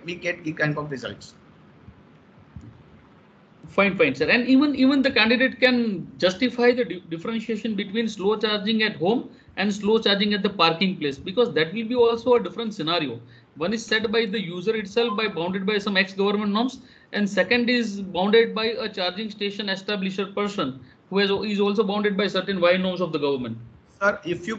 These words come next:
Speaker 1: when you are charging at home, then you cannot your, uh, generate a virtual storage unit. Okay, our purpose is to virtual, generate the virtual storage unit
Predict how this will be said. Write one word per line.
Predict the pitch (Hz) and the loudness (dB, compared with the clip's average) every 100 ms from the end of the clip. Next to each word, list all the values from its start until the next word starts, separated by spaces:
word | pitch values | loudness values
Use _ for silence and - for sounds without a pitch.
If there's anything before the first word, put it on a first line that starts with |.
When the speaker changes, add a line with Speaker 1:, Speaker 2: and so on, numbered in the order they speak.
| 190 135 | -10 -6
Speaker 1:
when | 139 170 196 | -2 0 0
you | 220 | 2
are | 214 | 2
charging | 214 156 156 185 202 | 2 2 2 0 -2
at | 202 | -2
home, | - 160 180 170 | 0 2 2 2
then | 180 185 - - | 0 0 -10 -12
you | 170 | -6
cannot | 165 156 185 214 214 196 | -2 0 2 0 -2 -2
your, | 196 196 196 | 0 2 2
uh, | 185 180 | 0 -2
generate | 147 147 165 190 190 | -2 0 2 2 6
a | 185 180 | 6 6
virtual | 151 151 180 185 | 2 -4 -4 -4
storage | - 160 147 143 | -4 -2 0 0
unit. | 127 117 - - - - - - - - - - - - | -2 -6 -10 -20 -20 -20 -20 -20 -20 -20 -20 -20 -16 -10
Okay, | 135 190 214 - - - - | -4 -2 -4 -8 -18 -14 -4
our | 139 202 | 2 2
purpose | - 180 180 214 208 | 4 2 2 -2 -2
is | 214 - | -6 -8
to | 214 214 | -8 -8
virtual, | 214 165 165 - 175 170 160 | -2 -2 -2 -2 2 2 2
generate | 139 156 196 202 | -2 2 2 2
the | 208 | 0
virtual | 170 160 160 208 | 0 -2 -4 -4
storage | - 190 190 202 | -4 -2 0 0
unit | 202 202 | 0 -2